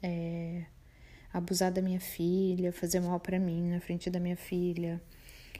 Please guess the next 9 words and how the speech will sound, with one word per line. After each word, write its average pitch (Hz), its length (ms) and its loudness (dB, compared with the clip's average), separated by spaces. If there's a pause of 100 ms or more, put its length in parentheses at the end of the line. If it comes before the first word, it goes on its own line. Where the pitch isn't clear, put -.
(120)
Eu 214 100 2
não 226 180 2
sei, 185 400 2
gente. 175 500 -6 (260)
Eu 196 300 0
tinha 190 300 -2
vários 202 380 2
medos. 190 500 -2 (800)
Só 254 480 2